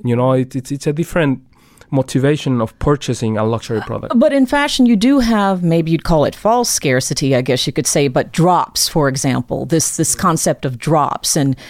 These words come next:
Speaker 2: you have a particular number of items, be it sneakers or whatever. And, you know, sometimes you do have, uh, certain references where you only make a certain amount,
Speaker 1: Exactly.
Speaker 2: a limited edition.
Speaker 1: Exactly. And, and that is actually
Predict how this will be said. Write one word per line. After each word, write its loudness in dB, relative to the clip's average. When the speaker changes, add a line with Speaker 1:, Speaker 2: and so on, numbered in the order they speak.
Speaker 2:
you 0
have 2
a -2
particular 0
number 4
of 0
items, 0
be -4
it -2
sneakers 0
or 0
whatever. 0
And, 0
you 2
know, 4
sometimes 2
you 0
do 2
have, 2
uh, 2
certain 2
references 0
where 0
you 2
only 2
make 0
a 0
certain 0
amount, 0
Speaker 1:
Exactly. 0
Speaker 2:
a 4
limited 2
edition. 0
Speaker 1:
Exactly. -2
And, 0
and 2
that 0
is 0
actually 0